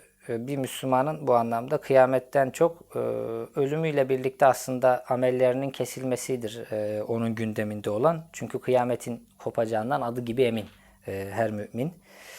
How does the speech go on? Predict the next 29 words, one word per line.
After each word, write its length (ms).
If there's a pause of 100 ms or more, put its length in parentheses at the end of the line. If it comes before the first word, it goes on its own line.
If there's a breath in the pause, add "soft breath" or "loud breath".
(260 loud breath)
Muhammed 280
Suresi 340
on, 160 (120)
on 160
sekizinci 500
ayette, 360
"Onlar 380
kıyametin 480
ansızın 600
gelivermesini 680
mi 160
bekliyorlar? 680 (260 soft breath)
Halbuki 400
onun 180
alametleri 760
geldi. 480 (300 soft breath)
O 100
gelip 280
çatınca 420
akıllarını 480
başlarına 500
devşirmeleri 720
neye 200
yarar?" 420 (920 soft breath)
E, 280
burada 240
tabi 360
deminki 560 (680 loud breath)
bahsettiğim 680